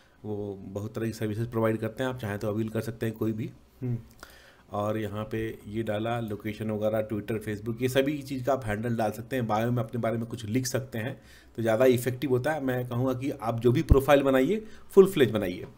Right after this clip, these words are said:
हम्म, ऐसा नहीं कि कुछ आधा अधूरा छोड़ दिया और आधा अधूरा काम किया, फुल फ्लेज बनाइए। आप, आप जितना इन्फॉर्मेशन डाल सकते हैं, डाल सकते हैं। हम्म, यहाँ पे "I have read" एग्रीमेंट कर दीजिए, यहाँ पे सब्सक्राइब करना है, सब्सक्राइब कर सकते हैं।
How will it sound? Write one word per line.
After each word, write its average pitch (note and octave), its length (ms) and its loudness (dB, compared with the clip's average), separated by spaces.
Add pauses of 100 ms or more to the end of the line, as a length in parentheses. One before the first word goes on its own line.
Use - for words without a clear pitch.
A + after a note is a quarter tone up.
(180)
हम्म, C#3 200 -2 (340)
ऐसा A#2+ 160 2
नहीं C#3+ 140 2
कि C3+ 60 -4
कुछ B2+ 200 -6
आधा B2 160 4
अधूरा C3 240 6
छोड़ B2+ 240 4
दिया B2 280 4
और A#2 300 0
आधा A2+ 200 4
अधूरा A#2+ 320 0 (460)
काम A2+ 180 4
किया, A#2+ 200 -2
फुल B2+ 240 2
फ्लेज E3+ 220 2
बनाइए। C#3+ 440 4 (200)
आप, G#2+ 240 -6
आप G2 260 -14
जितना B2 520 -4
इन्फॉर्मेशन A#2 460 0
डाल G#2 180 2
सकते G#2 260 -8
हैं, G#2+ 140 -4
डाल F2 160 -2
सकते - 280 -18
हैं। G2 120 -20 (160)
हम्म, C#3+ 180 -8 (440)
यहाँ A2+ 200 2
पे A2+ 220 4
"I G#2 60 -4
have G#2+ 180 2
read" A#2 180 2
एग्रीमेंट A2+ 400 0
कर B2+ 80 2
दीजिए, B2+ 240 0
यहाँ A2 180 -2
पे A2 100 -8
सब्सक्राइब A#2 420 -4
करना A#2 160 -6
है, B2+ 60 -4
सब्सक्राइब B2 360 -4
कर A2 140 -6
सकते A2 300 -8
हैं। C#3+ 200 -10